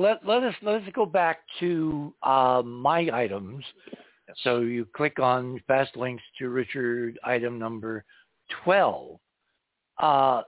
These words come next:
Speaker 1: number eleven was the sun glint as they were coming down,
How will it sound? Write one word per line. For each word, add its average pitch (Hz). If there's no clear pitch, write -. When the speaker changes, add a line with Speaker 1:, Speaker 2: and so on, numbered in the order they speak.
Speaker 1:
number 165
eleven 160
was 147
the 131
sun 185
glint 113
as 131
they 127
were 123
coming 156
down, 127